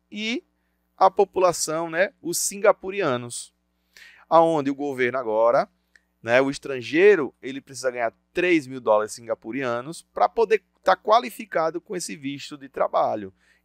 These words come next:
Então, três mil dólares singapurianos, que equivale a dois mil quatrocentos e noventa e três dólares americanos,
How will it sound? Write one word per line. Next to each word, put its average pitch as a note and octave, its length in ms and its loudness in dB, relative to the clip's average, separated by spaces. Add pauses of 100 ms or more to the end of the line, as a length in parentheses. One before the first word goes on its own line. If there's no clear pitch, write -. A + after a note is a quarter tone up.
Então, C4+ 400 -2
três G3+ 340 -2
mil F3+ 160 -8
dólares A#2+ 380 2
singapurianos, B2 760 -8
que - 80 -10
equivale A2+ 420 0
a A2 40 -6
dois A2+ 340 -6
mil C#3 180 -10
quatrocentos B2 640 -2
e - 20 -20
noventa A2 300 -10
e A2 60 -12
três G#2+ 320 -12
dólares F#2+ 340 -2
americanos, G#2+ 800 -12